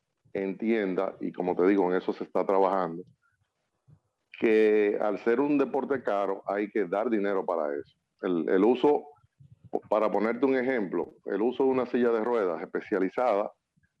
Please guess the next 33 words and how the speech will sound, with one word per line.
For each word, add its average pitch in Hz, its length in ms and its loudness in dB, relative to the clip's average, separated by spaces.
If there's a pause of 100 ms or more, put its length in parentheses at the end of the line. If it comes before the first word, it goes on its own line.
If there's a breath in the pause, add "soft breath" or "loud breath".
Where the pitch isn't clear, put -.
(520)
eh, 101 580 -2
es 120 300 -2 (1400)
de, 110 580 2 (180)
es 123 80 0
una 131 140 2
perso-, 120 340 0
es 107 120 0
una 123 200 0
silla 131 280 0
personalizada, 127 840 -2
por 104 120 -2
ejemplo, 110 280 -4
para 87 280 -4
mí. 101 240 -4 (800)
No 104 160 -2
es 107 100 -4
una 117 160 0
silla 113 240 2
para 95 220 -2
más 98 240 -6
nadie. 87 400 -2 (840)
Eh, 92 260 0
por 92 120 -2
ejemplo, 104 200 0
en 101 60 0
baloncesto, 101 680 0
en 87 80 -4
el 85 160 -6
Club 104 240 -2
Deportivo 107 640 0
en 92 80 -4
Don 90 200 -8
Cir, 123 300 -2